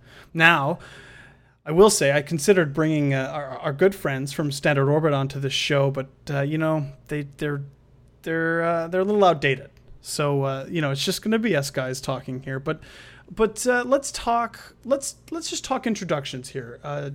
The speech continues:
Darren, what do you think? Like, you and I and, and, and Philip here, we're all aware of the fact that they tried to separate T N G, make T N G its own thing, apart from T O S. First of all, do you think that was a good strategy? And second of all, do you think it worked?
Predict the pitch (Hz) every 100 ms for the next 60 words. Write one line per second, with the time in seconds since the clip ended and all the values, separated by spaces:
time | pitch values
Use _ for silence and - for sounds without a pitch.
0 | 143 185 180 175 240 262 233 - 127 135
1 | 156 139 - - - - - _ _ _
2 | _ _ _ _ 180 269 269 226 208 226
3 | 180 156 160 156 143 170 151 139 156 160
4 | 175 170 180 175 214 202 180 226 165 139
5 | 139 143 139 147 139 139 135 127 - 131
6 | 131 143 147 - - 139 139 131 127 151
7 | - - 170 156 143 147 202 202 247 196
8 | 196 147 - 185 180 185 180 - 135 -
9 | - _ _ - _ _ - - 180 151
10 | 151 143 151 135 123 - - - - -
11 | 220 170 143 135 156 220 262 180 160 151
12 | 143 - 139 131 131 180 196 - 233 240
13 | 175 147 147 147 143 160 160 - 233 -
14 | -